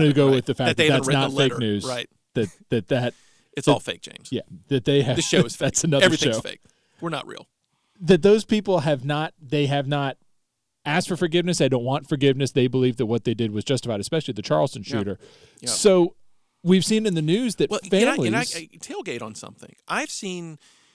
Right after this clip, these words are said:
Speaker 1: people on death row literally getting executed, you know, in that, that glass booth where the family of the victim is coming in, is,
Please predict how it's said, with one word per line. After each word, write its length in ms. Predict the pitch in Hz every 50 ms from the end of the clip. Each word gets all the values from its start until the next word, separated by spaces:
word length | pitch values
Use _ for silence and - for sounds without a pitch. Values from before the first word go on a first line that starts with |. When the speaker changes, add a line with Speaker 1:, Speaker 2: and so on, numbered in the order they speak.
| _ _ _ -
Speaker 1:
people 400 | - - 208 226 - 247 220 - -
on 160 | 143 131 127
death 300 | 117 143 151 175 - -
row 360 | 160 143 120 107 95 - - 127 131 _ _ _ _ _ _ _ _ _ _ _
literally 800 | - 151 151 147 151 170 180 190 202 202 208 220 220 226 214 - _ _ _ -
getting 300 | 123 151 160 180 190 180
executed, 640 | 170 165 - - - - - 131 120 117 101 107 - _ _ _ _ _ _ _ _ _ _ _ _
you 100 | - 147
know, 120 | 143 135
in 60 | 135
that, 160 | 139 123 - - _ _ _ _
that 200 | - 147 139 -
glass 340 | - 135 143 139 151 165 -
booth 320 | - 151 139 127 127 - -
where 120 | - 139 131
the 100 | 127 123
family 500 | - - 151 156 165 170 180 180 180 -
of 140 | - 147 135
the 80 | 151 143
victim 340 | 131 151 143 - - 131
is 100 | 127 120
coming 260 | - - 147 139 139 139
in, 140 | 131 127 127
is, 100 | 120